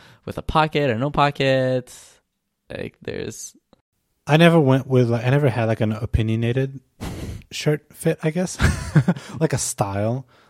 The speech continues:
Speaker 2: Like, oh, I see, the shirt with, like, the longer sleeves
Speaker 1: Mm-hmm.
Speaker 2: or whatever. Um, so they all are so close together that for me, like, there's a perfect fit in
Speaker 1: Nice.
Speaker 2: between, <laughs> like, that spectrum. And this is not it, by the way, but this is the closest.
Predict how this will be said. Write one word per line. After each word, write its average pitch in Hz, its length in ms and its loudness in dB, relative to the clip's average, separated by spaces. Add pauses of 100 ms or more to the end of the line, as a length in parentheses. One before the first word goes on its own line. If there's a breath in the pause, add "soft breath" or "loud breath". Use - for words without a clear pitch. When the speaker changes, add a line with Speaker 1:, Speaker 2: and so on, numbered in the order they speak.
Speaker 2:
Like, 135 160 -6
oh, 202 280 6
I 160 140 6
see, 117 280 0
the 120 160 2
shirt - 320 0
with, 131 160 2
like, 117 160 -2
the 117 100 -4
longer 104 340 -2
sleeves 110 520 -14
Speaker 1:
Mm-hmm. 117 240 -4
Speaker 2:
or 117 120 4
whatever. 107 380 -2 (400 soft breath)
Um, 104 580 -4 (220 soft breath)
so 143 240 6
they 135 180 6
all 127 560 6
are 123 140 0
so - 320 -2
close 135 420 -6
together 220 460 -4
that 123 160 -6
for 131 200 -2
me, 131 320 0
like, 113 200 -2
there's 117 200 -2
a 113 60 0
perfect - 680 -10
fit - 260 -14
in 104 300 -10
Speaker 1:
Nice. 104 320 -8
Speaker 2:
between, 117 120 -14 (180)
<laughs> - 220 -20
like, 107 120 -12
that 101 160 -14
spectrum. - 400 -18 (760 soft breath)
And 151 120 0
this 226 160 2
is 294 100 2
not 285 220 2
it, 113 180 2
by 92 140 -6
the 92 100 -10
way, 95 280 -10
but 117 140 -2
this 135 160 -2
is 110 100 -12
the 110 60 -10
closest. - 680 -12